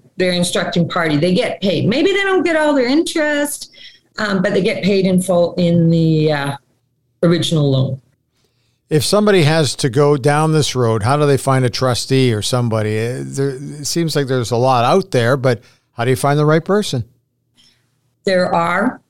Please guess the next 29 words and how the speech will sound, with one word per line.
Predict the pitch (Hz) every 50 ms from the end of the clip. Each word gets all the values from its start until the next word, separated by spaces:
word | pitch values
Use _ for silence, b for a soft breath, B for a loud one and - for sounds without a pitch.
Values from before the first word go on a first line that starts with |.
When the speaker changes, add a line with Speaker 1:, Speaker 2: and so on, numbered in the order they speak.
| _ _ -
Speaker 1:
a | 175 175 165
lot | 160 151 143 147 151 160
of | 180 180
us, | 208 220 254 285 277 -
but | - - - -
not | 160 156 156 -
really | 170 160 160 151 143 139 139
for | - 151
across | - - - 147 139 - - -
the | -
country. | - 143 135 131 - 143 135
There's | 139 156 151 135 - - _ _ _ _ -
just | - 196 175 180 180
over | 165 143 143 151
a | 147
thousand | - 165 139 135 135 135 131 143 139
across | 131 135 - 143 131 131 131 - -
Canada. | 143 139 139 143 143 135 131 131 131
So | 131 - - 160 147 147 151 143 -
it | 170 170 - -
looks | 170 156 160 175 170 - -
like | 214 196 - -
there's | - 196 214 208 180 - - - - - -
a | - 165 156
lot | 151 160 156 156 156
of | 175 151
licensed | 170 170 170 175 - 185 170 - -
insolvency | 170 143 - 170 160 160 175 185 - 226 214
trustees. | - - 208 214 - - 247 247 262 262 - -